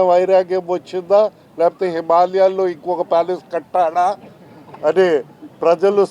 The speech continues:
సందేహంలో పడి ఉన్న విషయము అలా తయారైపోయింది. అనే విషయము నేను మీకు మనవి చేస్తా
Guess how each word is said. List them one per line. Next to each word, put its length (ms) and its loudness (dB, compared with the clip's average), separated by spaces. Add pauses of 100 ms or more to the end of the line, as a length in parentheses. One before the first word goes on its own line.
సందేహంలో 640 -2 (100)
పడి 220 -2
ఉన్న 180 -6 (180)
విషయము 500 -8 (1300)
అలా 160 2 (160)
తయారైపోయింది. 880 -6
అనే 160 -10 (120)
విషయము 440 -10 (500)
నేను 220 -10
మీకు 220 -14
మనవి 300 -8 (100)
చేస్తా 360 -8